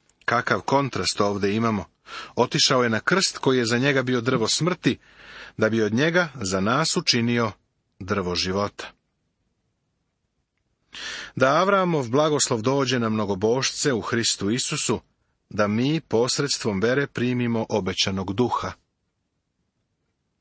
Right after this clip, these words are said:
Izrael je imao zakon hiljadu petstotina godina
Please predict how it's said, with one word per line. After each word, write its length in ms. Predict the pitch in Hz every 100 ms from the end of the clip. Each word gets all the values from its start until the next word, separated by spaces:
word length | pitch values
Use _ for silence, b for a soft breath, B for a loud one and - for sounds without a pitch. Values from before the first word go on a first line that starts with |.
| _ _ B B B B B -
Izrael 460 | 190 190 196 175
je 120 | 156
imao 240 | 165 170 156
zakon 520 | 127 135 143 - 104
hiljadu 320 | - 110 104
petstotina 680 | - 104 - 107 98 104 95
godina 380 | 101 98 92